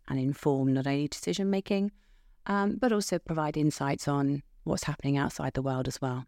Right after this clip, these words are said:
So there's lots of different information that we can provide. And I think the key thing, again, is if you look at it from a H R and a procurement side, everybody has, um, a different view and a different need life on the service.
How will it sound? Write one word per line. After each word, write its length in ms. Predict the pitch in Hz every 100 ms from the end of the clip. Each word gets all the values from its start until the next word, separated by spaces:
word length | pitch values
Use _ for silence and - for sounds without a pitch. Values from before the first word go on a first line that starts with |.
| -
So 280 | - 135 131 _ _ _ _ _ -
there's 120 | 160
lots 280 | 156 - -
of 60 |
different 280 | 147 139 165
information 440 | 139 147 135 -
that 100 | 139
we 100 | -
can 140 | 131 135
provide. 420 | 135 143 135 135
And 100 | 143
I 60 | 147
think 360 | 147 143 - - - - -
the 80 | 156
key 180 | - 147
thing, 240 | 151 143
again, 320 | 143 147 143
is 240 | 139 135 143
if 140 | -
you 40 |
look 220 | 143 - -
at 60 |
it 100 | -
from 240 | - 139 139
a 100 | 139
H 300 | 143 - 139
R 160 | 139 -
and 120 | 135
a 60 |
procurement 500 | - - - 147 139
side, 420 | - - - - - - - - _ - -
everybody 420 | 175 185 202 185 165
has, 420 | 156 143 143 -
um, 260 | - 143 139
a 80 | -
different 380 | 143 143 143 -
view 400 | 143 147 175 190 _ -
and 140 | 143
a 60 | 139
different 340 | 139 - -
need 420 | 139 139 147 180 - -
life 240 | 160 165 170
on 100 | 165
the 80 |
service. 520 | 160 175 175 208 220